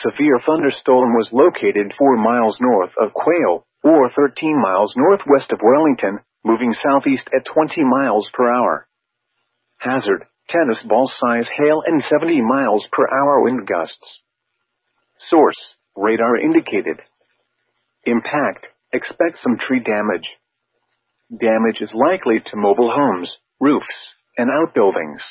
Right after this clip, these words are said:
People and animals outdoors will be injured. Expect hail damage to roofs, siding,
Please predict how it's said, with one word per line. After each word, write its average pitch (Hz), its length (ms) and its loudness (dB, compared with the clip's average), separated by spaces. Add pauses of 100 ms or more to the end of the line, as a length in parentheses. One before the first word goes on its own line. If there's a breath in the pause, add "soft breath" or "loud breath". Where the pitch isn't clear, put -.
(1000)
People 117 400 0
and 117 200 -2
animals 92 500 0
outdoors 139 580 4
will 101 140 4
be 120 240 0
injured. 107 380 -4 (1000)
Expect - 580 -4
hail 147 240 2
damage 110 440 0 (100)
to 123 60 -6
roofs, 127 340 4 (500)
siding, 98 360 -2